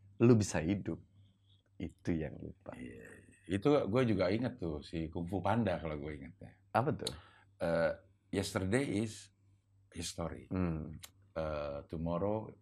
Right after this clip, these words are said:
Speaker 2: mystery.
Speaker 1: Hmm.
Speaker 2: Today is a gift," katanya.
Speaker 1: Hmm.
Speaker 2: Karena makanya itu disebut present.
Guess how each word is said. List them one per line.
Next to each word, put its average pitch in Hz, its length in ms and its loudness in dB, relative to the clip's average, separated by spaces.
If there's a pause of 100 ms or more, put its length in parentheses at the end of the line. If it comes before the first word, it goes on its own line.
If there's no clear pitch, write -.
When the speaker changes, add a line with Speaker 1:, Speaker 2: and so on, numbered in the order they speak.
(120)
Speaker 2:
mystery. 71 460 -10
Speaker 1:
Hmm. 80 420 -4 (460)
Speaker 2:
Today 98 320 4
is 92 140 0
a - 60 -2
gift," 87 360 -4
katanya. 90 400 -2
Speaker 1:
Hmm. 67 80 -10 (120)
Speaker 2:
Karena 87 380 0
makanya 87 420 -2
itu 98 140 -4
disebut 90 380 -4
present. 82 440 -10